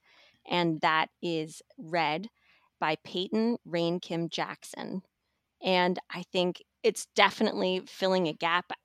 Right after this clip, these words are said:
out there for kids. And it's an excellent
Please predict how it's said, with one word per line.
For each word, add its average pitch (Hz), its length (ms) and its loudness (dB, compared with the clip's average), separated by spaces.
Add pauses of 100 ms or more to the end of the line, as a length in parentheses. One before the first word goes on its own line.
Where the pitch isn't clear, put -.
(120)
out 202 260 0
there 208 280 2
for 196 300 -2 (120)
kids. 220 500 -2 (360)
And 185 340 4
it's - 160 -4
an 185 120 -2 (100)
excellent 185 460 -2